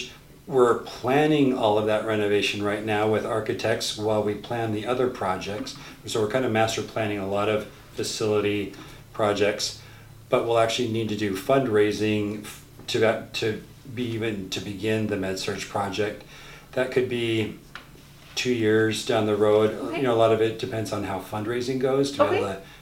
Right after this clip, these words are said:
Speaker 1: to start that project. But we want people to know that, that this is the work we're doing. You know, it's the fundamental building blocks of what a hospital does. Are, these are the, the things that we're working on.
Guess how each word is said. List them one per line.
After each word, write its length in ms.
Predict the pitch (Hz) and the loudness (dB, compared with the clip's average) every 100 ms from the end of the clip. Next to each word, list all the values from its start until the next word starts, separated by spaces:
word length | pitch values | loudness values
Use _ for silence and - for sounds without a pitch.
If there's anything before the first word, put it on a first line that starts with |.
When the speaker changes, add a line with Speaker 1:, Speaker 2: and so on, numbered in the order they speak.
| - | -12
Speaker 1:
to 80 | - | -8
start 240 | 123 120 113 | -4 -2 -2
that 180 | 110 | -2
project. 540 | - 110 107 135 139 - | -2 -2 0 0 -2 -2
But 200 | 117 - - - | -2 -4 -14 -10
we 80 | 120 | -2
want 220 | 120 131 | 0 2
people 180 | 139 127 | 4 2
to 80 | 113 | 2
know 220 | 110 117 110 | 2 2 4
that, 240 | 110 107 - - - - - - - - | 2 2 -8 -20 -20 -20 -20 -20 -20 -4
that 220 | 127 123 | -2 2
this 200 | 135 127 | 2 2
is 100 | 131 | 2
the 100 | 131 | 2
work 180 | 110 107 | 2 2
we're 80 | 107 | 0
doing. 500 | 120 127 131 127 139 | 2 4 4 2 0
You 60 | - | -2
know, 120 | 104 | -2
it's 220 | 98 - | -2 -6
the 140 | - 101 | -10 -6
fundamental 720 | - 113 107 107 104 98 - - - - - - - - | -2 0 0 0 0 -2 -8 -20 -20 -20 -20 -20 -18 0
building 300 | 123 117 113 | 2 2 2
blocks 280 | 107 107 - | 2 2 0
of 120 | 98 | -2
what 120 | 98 | -2
a 100 | 95 | -2
hospital 440 | 101 104 - 101 87 | -4 -6 -6 -8 -4
does. 500 | 98 120 131 - - | 0 0 0 -2 -8
Are, 160 | - | -10
these 260 | 98 110 101 | -8 -6 -4
are 80 | 107 | -4
the, 140 | 98 | -4
the 260 | 95 - 95 | -8 -10 -10
things 320 | 104 98 95 | -10 -8 -8
that 180 | 92 82 | -8 -8
we're 80 | |
working 380 | 85 101 - 104 | -8 -8 -8 -8
on. 340 | 101 98 95 | -4 -4 -6